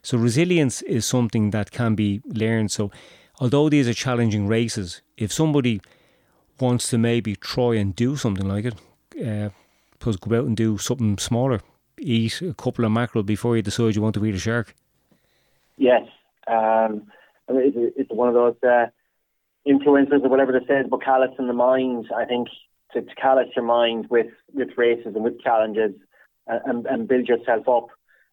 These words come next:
Speaker 2: and, um, to be able to draw on these moments and, and to get through them, and, um, and to keep one foot going in front of the other. And there's, like, there are points where I just thought this was the hardest, some of the hardest moments of my life.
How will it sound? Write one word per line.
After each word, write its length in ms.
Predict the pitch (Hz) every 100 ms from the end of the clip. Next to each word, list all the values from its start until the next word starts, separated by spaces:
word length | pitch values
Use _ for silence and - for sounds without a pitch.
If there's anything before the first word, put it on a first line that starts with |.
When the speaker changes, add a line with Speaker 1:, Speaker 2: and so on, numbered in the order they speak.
| -
Speaker 2:
and, 460 | 113 110 107 107 110
um, 360 | 110 107 104 104 _
to 60 | -
be 80 | 127
able 100 | -
to 60 |
draw 320 | 107 127 123 117
on 80 |
these 200 | 113 107
moments 440 | 123 120 117 107 -
and, 260 | 110 101 95 _ _ _ _ _ _ -
and 160 | 143 120
to 60 | -
get 220 | 127 -
through 180 | - 131
them, 260 | 123 113 110 _ _
and, 500 | 117 107 107 104 104
um, 440 | 110 107 107 104 -
and 140 | 123 110
to 60 |
keep 200 | - 123
one 440 | 120 117 117 120 110
foot 160 | 113
going 180 | 120 113
in 60 | 101
front 160 | 120
of 80 | -
the 80 | 113
other. 300 | 113 117 110 _ _ _ _
And 180 | 110 107
there's, 200 | 123 120
like, 240 | 120 113
there 140 | 123 135
are 200 | 139 -
points 380 | 127 120 113 -
where 300 | 110 104 -
I 160 | 113 110
just 160 | 98
thought 260 | - 110 107
this 180 | 101 95
was 120 | 104 -
the 80 |
hardest, 420 | 98 113 113 107 - _ _ _ _ _ _
some 100 | 131
of 40 | 117
the 60 |
hardest 360 | 113 120 113 -
moments 340 | 120 113 101
of 80 | 98
my 140 | 110
life. 340 | 104 110 110